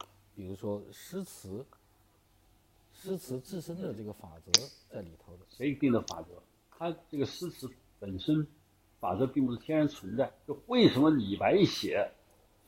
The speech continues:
Speaker 2: 好，大家都觉得好，这个艺术产生于哪儿？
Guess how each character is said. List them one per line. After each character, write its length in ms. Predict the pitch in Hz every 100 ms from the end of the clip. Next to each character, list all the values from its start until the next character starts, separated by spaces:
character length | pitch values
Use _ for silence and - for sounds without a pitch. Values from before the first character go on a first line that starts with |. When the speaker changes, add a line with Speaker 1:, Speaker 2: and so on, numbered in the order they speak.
| _ _ _ _ _
Speaker 2:
好， 480 | - 117 95 120 147
大 140 | 139
家 60 | 156
都 120 | 160
觉 140 | 160
得 80 | 175
好， 200 | - 104
这 80 | 139
个 60 |
艺 160 | 175 208
术 160 | - 143
产 220 | - 104
生 100 | 151
于 100 | 160
哪 120 |
儿？ 60 | 123